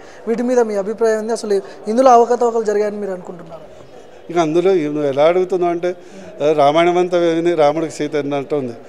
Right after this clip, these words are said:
Speaker 2: అసలు ఈ పేపర్ లీక్ కాని పేపర్ ఏందో మనం చూడాలి.
Speaker 1: దీని వెనక ఎవ-, ఎవరు ఉండొచ్చు? ఎవరు?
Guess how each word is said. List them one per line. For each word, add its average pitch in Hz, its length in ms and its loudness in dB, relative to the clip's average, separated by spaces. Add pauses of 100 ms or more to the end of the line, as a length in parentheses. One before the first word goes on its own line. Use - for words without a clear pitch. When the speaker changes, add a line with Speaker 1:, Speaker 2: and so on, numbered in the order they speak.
(220)
Speaker 2:
అసలు 180 360 4 (640)
ఈ 156 80 -12 (120)
పేపర్ 202 360 6
లీక్ 196 340 2
కాని 220 180 6
పేపర్ 208 320 6
ఏందో 208 240 6
మనం 190 260 4
చూడాలి. 156 340 4 (360)
Speaker 1:
దీని 254 140 -12
వెనక 262 200 -8
ఎవ-, 247 300 8
ఎవరు 254 220 8
ఉండొచ్చు? 208 600 4
ఎవరు? 208 200 -8